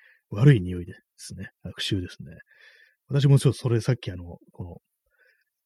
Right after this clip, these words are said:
始める時に、このラジオトーク始める時に、まあ、誤変換しそうになりましたね。悪臭っていうね、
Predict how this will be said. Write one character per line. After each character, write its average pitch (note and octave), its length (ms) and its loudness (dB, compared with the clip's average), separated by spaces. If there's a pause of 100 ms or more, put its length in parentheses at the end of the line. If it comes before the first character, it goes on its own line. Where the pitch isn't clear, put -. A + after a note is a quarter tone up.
(320)
始 A#2+ 180 2
め A#2+ 80 6
る G#2+ 60 4
時 G#2 180 2
に、 E2+ 100 -8
こ F#2 80 -8
の F#2 80 -6
ラ F#2+ 100 -2
ジ G#2 60 0
オ G#2 60 2
ト G#2 60 -2
ー - 20 0
ク - 80 -12
始 G#2 120 -4
め G#2 80 -2
る F#2+ 120 -4
時 F2 80 -12
に、 E2+ 100 -12
ま G2 160 -6
あ、 G#2+ 80 -4
誤 A#2 140 4
変 C3 160 10
換 F#2 180 -8
し - 60 -12
そ - 80 -6
う - 20 -4
に F#2+ 60 -6
な F#2 60 -4
り F#2+ 60 -4
ま F#2+ 80 -4
し - 60 -10
た - 80 -8
ね。 F2 160 -12
悪 - 140 -12
臭 G2+ 180 -2
っ - 100 -4
て - 120 -12
い F#2 40 -12
う F2 40 -14
ね、 E2 80 -18